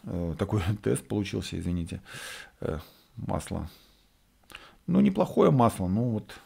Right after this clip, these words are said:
видимо, тоже такие здесь условия достаточно такие непростые для, для масла в данном автомобиле. Но, тем не менее, там восемь тысяч даже в этих условиях масло выдерживает, и я считаю, что это неплохой результат.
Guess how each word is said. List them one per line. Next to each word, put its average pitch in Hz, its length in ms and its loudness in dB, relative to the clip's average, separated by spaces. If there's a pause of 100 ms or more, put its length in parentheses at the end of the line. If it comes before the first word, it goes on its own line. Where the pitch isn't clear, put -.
(160)
видимо, 90 360 -4
тоже 87 220 -8
такие - 440 -8
здесь 90 280 -10
условия 90 600 -2 (640)
достаточно 95 600 -6
такие 92 420 -8 (1600)
непростые 95 680 0
для, 85 360 -2
для 92 180 0
масла 87 460 -2 (180)
в - 120 -12
данном 87 280 -2
автомобиле. 87 720 -4
Но, - 80 -6
тем - 160 -2
не 107 80 2
менее, 107 320 2
там 67 220 -8 (180)
восемь 98 340 -6
тысяч 95 260 -6
даже 87 220 -2
в 90 40 0
этих 92 200 -6
условиях 90 640 -2 (600)
масло 95 300 -2
выдерживает, 95 680 -2
и 87 200 -4 (120)
я 98 160 -4
считаю, - 280 -6
что - 140 -8
это - 160 -8
неплохой 87 560 -6
результат. 76 480 -8